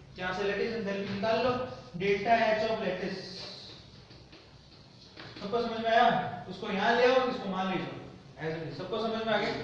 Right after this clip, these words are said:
इस तरह से लैटिस एंथैल्पी की कैलकुलेशन करते हैं। ये चीज मैं बोर्न हैबर प्रोसेस में थर्मोडायनामिक्स में पहले भी सिखा चुका हूँ। ऐसे ही कैलकुलेशन किया जाता है एंथैल्पी का, लैटिस एंथैल्पी। क्लियर हो गया सबको? इसको उतार लो। जैसे कि एक और कंपाउंड के लिए बोर्न हैबर प्रोसेस लिखते हैं, जैसे मैं आपको कह दूं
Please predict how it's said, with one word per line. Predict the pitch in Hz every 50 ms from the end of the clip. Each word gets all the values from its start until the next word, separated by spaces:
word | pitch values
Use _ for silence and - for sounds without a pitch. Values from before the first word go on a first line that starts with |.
| - - - 233
इस | 247 247 247
तरह | 247 240 240
से | 247 247 240 240
लैटिस | 233 214 214 214 247 247
एंथैल्पी | 240 233 220 196 202 214 208 - 233 233
की | -
कैलकुलेशन | 214 208 196 196 202 208 208 214 208 202
करते | 185 185 185 190 247
हैं। | 269 277 269 - - - - - -
ये | 190 233 240 233
चीज | 233 226 233 226 220
मैं | 226 226 233 233 233 - - - - -
बोर्न | 175 202 226 220
हैबर | 220 220 214
प्रोसेस | 220 214 202 - 214 214 208 208 214
में | 214 214 208
थर्मोडायनामिक्स | 202 196 202 202 202 196 196
में | 190 185
पहले | - - - 185 202
भी | 214 220
सिखा | - 220 214 220 220 220 220
चुका | 220 226
हूँ। | 240 - - - - - - - -
ऐसे | - - - - 247 -
ही | 254 247 233
कैलकुलेशन | - 214 202 - - 214 220 202 214 208
किया | 208 196 190
जाता | 185 175 170 - - - -
है | 180
एंथैल्पी | 165 165 156 156 - 165 165
का, | 180 190
लैटिस | 165 156 143 - - 147 - 147
एंथैल्पी। | 139 123 120 120 - - - - - - - - -
क्लियर | - 208 214 220
हो | 214 208
गया | 226 226
सबको? | 214 214 214 - 214 214 214 214 - - - - - - - 180
इसको | 180 170 - 202
उतार | 196 196 196 196 196 196
लो। | - 254 269 269 - - - - -
जैसे | 202 208 214 247 247 247
कि | - 254 262 247
एक | 233 233 240 233 233 240 233 247
और | 269 269 269 269 247
कंपाउंड | 226 226 226 240 240 240 240 240 247
के | 240
लिए | 247 254 196
बोर्न | 196 202 220 233 226 226
हैबर | 226 226 226 226
प्रोसेस | 226 226 226 226 226 226 - -
लिखते | 185 185 185 185 180
हैं, | 180 175 170
जैसे | - - 214
मैं | 208 220 220
आपको | 220 220 214 214 214 214
कह | 214 208 196
दूं | 196 208 208 208